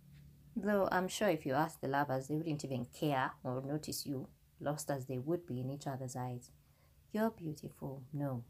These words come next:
you're more beautiful." "You're radiant. You have stolen my heart." "You're outstanding among ten thousand." "You are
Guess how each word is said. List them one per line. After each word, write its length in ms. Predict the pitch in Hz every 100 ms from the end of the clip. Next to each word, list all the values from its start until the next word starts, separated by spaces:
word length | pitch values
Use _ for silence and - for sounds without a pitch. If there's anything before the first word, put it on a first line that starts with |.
| 117 127
you're 180 | 143
more 160 | 127 120
beautiful." 560 | 127 123 - - 131 - - - - - -
"You're 300 | 208 196 - 247
radiant. 540 | 254 247 190 156 156
You 80 | 196
have 180 | 190 -
stolen 400 | - 208 202 180
my 100 | 170
heart." 500 | 180 170 160 - - - - - - -
"You're 140 | 196 214
outstanding 720 | - - - 240 247 247 220
among 280 | 220 220 226
ten 240 | 220 214
thousand." 600 | - 208 196 196 185 185 - - 349 -
"You 220 | 226 247 247
are 420 | 240 233 220